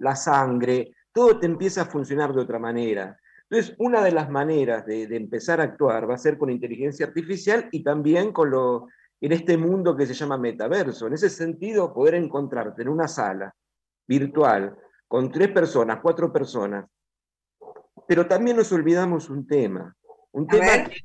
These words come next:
Speaker 1: en Oriente nunca se olvidó ese tema, jamás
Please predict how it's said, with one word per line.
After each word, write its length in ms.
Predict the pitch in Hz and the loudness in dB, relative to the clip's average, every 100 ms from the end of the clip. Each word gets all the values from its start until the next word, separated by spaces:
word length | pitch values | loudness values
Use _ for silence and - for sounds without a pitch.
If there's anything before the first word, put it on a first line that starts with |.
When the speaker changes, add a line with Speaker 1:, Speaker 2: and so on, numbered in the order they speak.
| - | 0
Speaker 1:
en 140 | 175 | 4
Oriente 580 | 180 214 240 233 220 - | 4 4 2 4 4 4
nunca 480 | 190 277 269 247 135 | 0 0 0 -2 -4
se 160 | - | -2
olvidó 460 | 127 120 113 110 98 | -2 -2 -2 -2 -4
ese 180 | - 95 | -6 -10
tema, 340 | 95 90 87 - | -10 -8 -10 -4
jamás 420 | 160 190 214 | 0 2 2